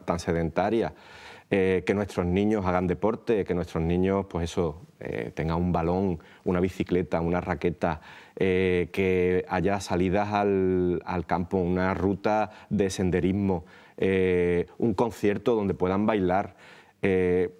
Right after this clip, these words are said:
eso por un lado. Por otro lado, eh, juegos o juguetes que fomenten también la socialización, eh, que fomenten, eh, esas redes sociales, no,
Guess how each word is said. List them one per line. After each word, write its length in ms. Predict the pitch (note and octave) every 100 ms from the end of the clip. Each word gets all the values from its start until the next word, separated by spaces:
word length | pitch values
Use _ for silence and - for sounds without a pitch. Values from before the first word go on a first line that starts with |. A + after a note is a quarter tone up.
| -
eso 240 | G2+ -
por 160 | G#2 A2
un 140 | G#2+
lado. 260 | G2+ F#2 E2
Por 160 | F2
otro 220 | E2 F#2+ G2+
lado, 500 | G#2 A2+ C3 - -
eh, 560 | F#2 F#2+ F#2 E2+ E2 D#2
juegos 520 | - G2+ G#2+ G#2+ A2+
o 100 | G#2
juguetes 640 | F#2+ G#2 F#2+ A2 - C3 C#3
que 180 | -
fomenten 500 | G#2+ - F2 F#2 G#2+
también 240 | F#2+ A2 A2+
la 120 | A#2+
socialización, 1040 | - G#2 - F2+ F2 - D#2 - G2 D#2+ D2+ - _ _ -
eh, 320 | - B1 C#2+ -
que 80 | -
fomenten, 600 | - D2+ E2+ D#2 G2+ G#2+ - - - -
eh, 220 | G#2+ F#2
esas 360 | G2+ G#2 G2+ E2+
redes 320 | A2+ A#2 A#2
sociales, 600 | - A#2 A#2 - A#2 B2+
no, 460 | A#2 G2+ G#2 A2 -